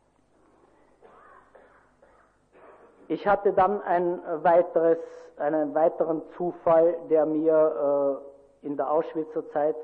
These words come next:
die Möglichkeit gegeben hat, mehr zu sehen und zu hören als mancher andere Häftling. Äh,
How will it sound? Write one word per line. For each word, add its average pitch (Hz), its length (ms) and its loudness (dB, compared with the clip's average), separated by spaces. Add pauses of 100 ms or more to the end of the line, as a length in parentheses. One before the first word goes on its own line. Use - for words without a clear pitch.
die 147 80 -8
Möglichkeit 156 640 -4
gegeben 151 340 -6
hat, 156 160 -4
mehr 147 320 0
zu 147 140 -8
sehen 143 260 -2
und 139 160 -6
zu 143 100 -4
hören 139 240 -2
als 135 160 -6
mancher 127 320 -6
andere 120 260 -8
Häftling. 98 380 -14 (1900)
Äh, 143 240 2